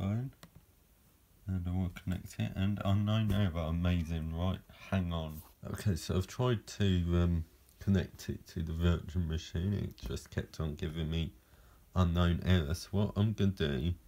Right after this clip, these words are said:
is I'm gonna remove iDroid, um,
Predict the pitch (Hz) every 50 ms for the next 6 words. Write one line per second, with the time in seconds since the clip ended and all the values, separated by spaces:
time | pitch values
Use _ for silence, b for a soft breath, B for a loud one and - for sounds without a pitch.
0 | b b b b b b b b b - - - 90 92 90 95 95 92 87 92
1 | 90 90 92 101 113 117 110 101 98 95 92 85 - - - - - _ - -
2 | - - - - - - - b b b b b b b - - - 95 95 95
3 | 92 87 - - - 80 73 69 71 82 87 90 87 87 - - - - 50 82
4 | 76 76 78 80 82 80 80 78 78 76 76 73 76 - - -